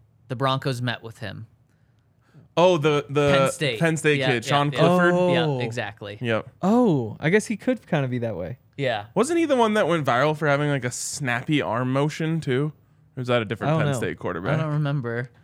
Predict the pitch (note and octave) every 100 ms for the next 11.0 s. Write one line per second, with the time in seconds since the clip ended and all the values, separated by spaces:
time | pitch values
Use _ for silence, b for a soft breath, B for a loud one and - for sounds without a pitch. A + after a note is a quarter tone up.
0 | - D#3 F3+ E3 C3 A#2+ A2 D3 D3 D#3+
1 | E3 A2 C3 C#3+ F3 - B B C3+ B2+
2 | A#2 A2+ A2 - B2+ B2 B2 C3 D3 D3+
3 | - _ _ - D3 C#3+ C#3+ C#3 B2 C3
4 | B2+ B2+ C3 C3 B2 B2 A2+ D3 E3 B2+
5 | G#2 A#2 _ _ _ _ _ - G#3+ A#3+
6 | D#3+ B2 G#2+ - - - D#3+ E3+ F3 D3+
7 | A2+ A#2 C3+ C3 - B2+ B2+ B2 - C3
8 | C3+ C#3 E3+ - - _ - C3 F#3 -
9 | A#2 A#2+ - _ - D3+ D#3+ E3+ D#3 C#3+
10 | D#3 E3 D#3+ D3 E3+ E3 D#3 D3+ C3+